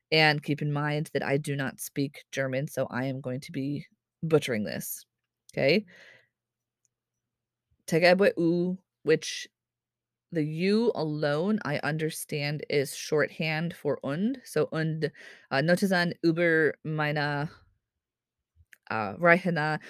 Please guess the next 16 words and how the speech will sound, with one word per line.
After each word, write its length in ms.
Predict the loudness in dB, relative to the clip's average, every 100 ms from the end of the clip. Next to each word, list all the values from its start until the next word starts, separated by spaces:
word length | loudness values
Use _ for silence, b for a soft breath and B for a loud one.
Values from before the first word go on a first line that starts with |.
| B 2
New 140 | 8
Orleans 680 | 10 12 10 6 4 -2 -8 _
in 400 | 0 2 0 -6 -10 -4
August 400 | -2 0 -4 -6
eighteen 280 | -6 -4 -8
sixty-four. 640 | -8 -12 -14 -2 0 2 -2 B B B
Und 220 | 4 6
Morand 560 | 6 2 0 -2 -4 -8 -18 _ _ _
meiner 760 | -2 2 4 4 2 0 -2 -6 -16 _ _ _ _ _ -4
Anwesenheit 1400 | 0 0 -2 -4 -6 4 6 6 0 -4 -4 -6 -10 _ _ _ -2
deshalb, 580 | 0 0 0 -2 -2 -6 b b b b b
dass, 300 | 6 6 6 0
uh, 360 | 4 6 4 0 -14 _ _
Scheid 480 | -6 -2 2 2 -2 -12 _ _
war 500 | -2 2 4 4 2
überpenden 760 | 0 -2 -2 0 -2 -2 -4